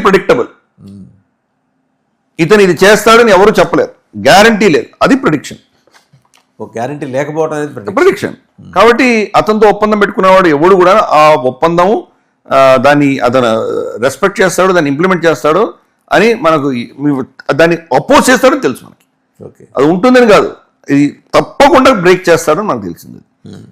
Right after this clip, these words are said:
Speaker 1: కాబట్టి ఈ నమ్మకం పోయిన తర్వాత ఏం చేస్తాం?
Speaker 2: ఇదేంటి సార్, ఇది నిజంగా జరిగే అవకాశం ఉందా? ఇప్పుడు గాజా పునర్నిర్మాణం ఏంటి? ఇప్పుడు ప్లీజ్ ఎలాబొరేట్.
Speaker 1: ఇది గాజా
Speaker 2: చేసింది వాడే.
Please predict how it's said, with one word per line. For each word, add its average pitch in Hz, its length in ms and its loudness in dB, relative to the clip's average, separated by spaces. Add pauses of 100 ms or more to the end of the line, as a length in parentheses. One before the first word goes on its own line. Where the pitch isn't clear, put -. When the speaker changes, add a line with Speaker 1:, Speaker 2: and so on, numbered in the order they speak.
Speaker 1:
కాబట్టి 226 200 0
ఈ 214 180 0
నమ్మకం 208 360 0
పోయిన 208 160 2
తర్వాత 196 220 0
ఏం 190 140 -2
చేస్తాం? 190 300 -6 (680)
Speaker 2:
ఇదేంటి 170 300 -6
సార్, 151 140 -8
ఇది 123 120 -12
నిజంగా 139 360 -10
జరిగే 139 260 -4
అవకాశం 120 440 -8
ఉందా? 117 140 -12
ఇప్పుడు 107 200 -16
గాజా 123 340 -8
పునర్నిర్మాణం 117 600 -14
ఏంటి? 101 320 -16 (840)
ఇప్పుడు 101 200 -18
ప్లీజ్ 123 260 -16
ఎలాబొరేట్. 107 500 -14 (720)
Speaker 1:
ఇది 147 180 -2
గాజా 185 200 2
Speaker 2:
చేసింది 151 260 -10
వాడే. 104 360 -8